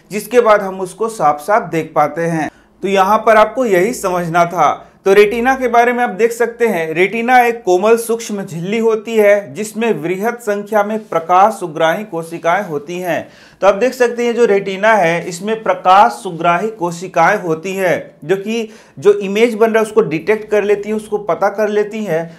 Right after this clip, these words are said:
और उसको फिर किस सिग्नल में परिवर्तित कर देती हैं? विद्युत सिग्नल में परिवर्तित कर देती हैं, जो कि फिर दृक् तंत्रिका द्वारा मस्तिष्क तक पहुंचता है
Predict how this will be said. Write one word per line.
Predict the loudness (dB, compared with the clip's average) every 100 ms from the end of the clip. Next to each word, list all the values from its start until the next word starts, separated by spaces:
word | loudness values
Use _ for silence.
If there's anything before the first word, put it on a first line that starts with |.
| -4
और | 2 4
उसको | 2 -6 -10 -2 -2
फिर | -2 -8 -8 -8
किस | -6 -4
सिग्नल | -2 -2
में | -2
परिवर्तित | -2 0 0 0 -4
कर | 0 0
देती | 0 -4 -6
हैं? | -4
विद्युत | -4 -6 -6 -8
सिग्नल | -6 -2 -2 -2
में | -2
परिवर्तित | -2 0 -2 -2 -6 0
कर | 0
देती | 0 -4 -4
हैं, | -4 -4 -6 -10 -16
जो | -4 -2
कि | -2 -4
फिर | 0 0
दृक् | -2 -4 -6 -4
तंत्रिका | -6 -6 -8 0 0
द्वारा | 2 0
मस्तिष्क | 0 -8 -8 -6 -6 -6 -6
तक | -6 -4
पहुंचता | -6 -6 0 2
है | 4 2